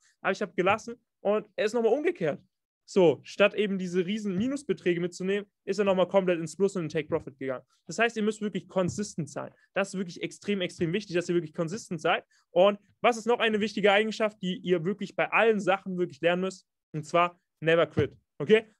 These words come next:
Never quit, niemals aufhören, immer weitermachen, weitermachen, weitermachen, weitermachen. Das ist extrem wichtig. So, und es ist mir einfach aufgefallen, dass es in allen Bereichen ist.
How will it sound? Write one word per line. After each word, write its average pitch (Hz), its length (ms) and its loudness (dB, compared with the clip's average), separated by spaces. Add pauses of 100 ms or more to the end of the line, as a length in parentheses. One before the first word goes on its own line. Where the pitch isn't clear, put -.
Never 214 240 6
quit, 247 300 2 (480)
niemals 208 360 0
aufhören, 220 420 -4 (300)
immer 196 240 6
weitermachen, 156 680 -2
weitermachen, 151 640 -2
weitermachen, 156 760 -2
weitermachen. 156 480 -2 (680)
Das 180 140 -2
ist - 40 -2
extrem 208 360 0
wichtig. 233 260 -2 (300)
So, 190 180 2
und 196 60 2
es 196 80 -2
ist - 40 -4
mir 220 100 2
einfach 214 180 0
aufgefallen, 214 460 2
dass 180 100 -2
es 175 60 -12
in 175 100 -4
allen 190 240 2
Bereichen 156 400 4
ist. - 160 -14